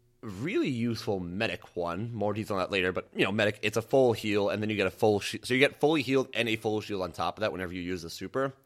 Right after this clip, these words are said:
And if you're doing a co-op match, it also fully heals your ally. So, it, goddamn, does it have some utility behind it. Uh, the one thing else, though, was a bomber drone,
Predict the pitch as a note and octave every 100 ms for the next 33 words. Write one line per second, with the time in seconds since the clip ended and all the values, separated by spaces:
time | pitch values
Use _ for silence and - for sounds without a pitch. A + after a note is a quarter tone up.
0 | - - - - _ - A2+ A2 A2+ G#2+
1 | G#2+ G2+ G2 - C#3 A#2 G2 G2 G2 -
2 | A2 A2 G#2+ G#2 F#2+ F2 F#2 E2 - A2
3 | E2 C#2+ - - _ _ _ E2+ D2+ _
4 | _ _ _ _ - _ _ _ _ _
5 | - G2+ A#2 A#2+ G2+ F2+ G#2 G2 G2 F2
6 | F2 - A2+ F#2 D#2+ - _ E2 G2 F2+
7 | D#2 - - - _ - A2+ A#2 C#3+ E3+
8 | D#3+ D3 C#3 D3 C#3+ G2+ A2 G#2 F#2 F#2+
9 | G#2+ C#3 D3 D#3+ F3+